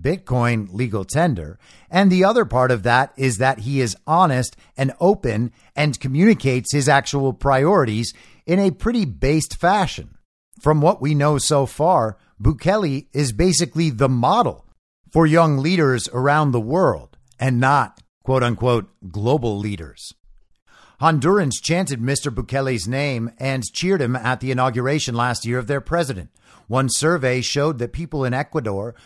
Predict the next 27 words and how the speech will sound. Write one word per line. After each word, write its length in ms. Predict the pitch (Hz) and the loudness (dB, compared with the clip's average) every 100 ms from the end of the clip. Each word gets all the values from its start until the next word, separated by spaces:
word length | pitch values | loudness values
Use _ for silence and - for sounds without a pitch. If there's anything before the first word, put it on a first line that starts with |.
| _ | _
where 180 | 127 139 | -2 -2
violence 480 | 101 127 151 139 110 | 0 0 0 -2 -4
is 160 | 113 92 | -6 -2
rising, 500 | 127 147 120 98 98 - - | -2 -2 -4 -8 -12 -20 -10
think 280 | - 180 104 | 0 0 0
more 320 | 135 175 170 | 0 2 2
highly 480 | 170 190 185 143 160 | 2 0 2 0 0
of 280 | 131 143 95 | 0 0 0
Mister 320 | 139 - 135 | -2 -2 -4
Bukele 600 | 92 92 170 185 127 110 | -6 -4 -2 0 0 -2
than 240 | 123 123 | -2 -2
their 260 | 123 135 - 135 | -2 -2 -4 -4
own 320 | 135 127 117 | -2 -2 -2
leaders. 500 | 151 131 - - - _ _ _ _ _ _ - - | -2 -4 -6 -16 -20 _ _ _ _ _ _ -20 -4
As 180 | 143 | -2
politicians 640 | - 151 135 165 156 156 - | 2 2 2 -2 -4 -4 -4
from 200 | 127 120 | -6 -4
Mexico 420 | 147 - - 123 | -4 -6 -6 -6
to 80 | 113 | -2
Guatemala 560 | 131 123 120 135 135 | 0 0 0 0 0
vow 320 | 87 127 143 135 | -2 0 2 0
to 180 | 127 | -2
emulate 440 | 127 170 127 117 101 | -2 -2 0 -2 -4
Mister 220 | 120 131 | -6 -6
Bukele's 580 | 113 - 147 143 110 - - - _ | -8 -6 -4 -2 -4 -8 -14 -20 _
iron-fisted 800 | 117 147 135 127 - 175 165 135 | 0 0 0 -4 -4 -2 -2 -4
approach, 560 | 110 - 165 123 - - | -6 0 0 0 -4 -20